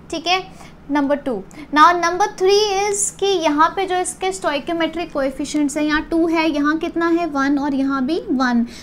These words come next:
So they denote the number of mole। So this means this is one mole, this is one mole and this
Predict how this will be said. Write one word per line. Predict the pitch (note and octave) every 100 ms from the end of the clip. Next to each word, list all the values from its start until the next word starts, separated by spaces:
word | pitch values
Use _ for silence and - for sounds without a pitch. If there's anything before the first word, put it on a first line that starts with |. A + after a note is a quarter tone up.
| -
So | - F#4+ D#4
they | D#4+ E4 F4
denote | E4+ E4 E4+ E4
the | F4
number | D#4 C4+ C#4 D4
of | D#4 C4
mole। | B3+ A#3 C4
So | C4+
this | D#4 D#4+
means | E4 F#4 F4+ D#4
this | D4+ D#4+
is | C4
one | C4+ C#4 D4
mole, | C#4+ D4 D#4 - - - -
this | A#3+ D#4+ F4
is | F4 D#4
one | C#4 C4+ D#4
mole | D4 C#4+ D#4 A4 - - - - - C4+
and | C#4 C4+
this | C#4